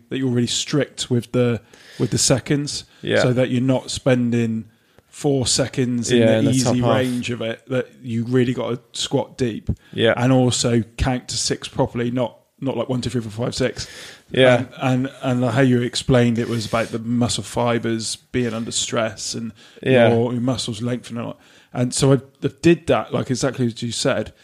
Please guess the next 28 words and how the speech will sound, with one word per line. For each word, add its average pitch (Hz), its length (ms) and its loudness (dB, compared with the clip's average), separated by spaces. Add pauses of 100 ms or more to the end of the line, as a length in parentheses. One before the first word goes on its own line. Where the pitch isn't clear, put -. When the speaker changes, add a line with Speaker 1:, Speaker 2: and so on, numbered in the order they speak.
(420)
Speaker 1:
And 127 140 0
then 127 120 2
the 143 100 4
next 165 260 -4
day 135 120 0
I 123 60 0
couldn't 131 260 -6
sit - 200 -8
down 170 240 -4
properly. 135 420 -8
Speaker 2:
It 135 120 -4
makes 156 320 2
it 180 280 2
Speaker 1:
<laughs> - 40 -18
Speaker 2:
immeasurably 143 760 0 (680)
harder. 139 400 0
It, 151 160 2
yeah, 160 400 4
uh, - 20 -10 (300)
if 147 200 -4
you, 160 560 0
the, 107 240 -4
the 143 160 0
more 165 300 4
you 156 220 2
flex - 880 -2
your 120 520 2 (380)
hips, - 640 -2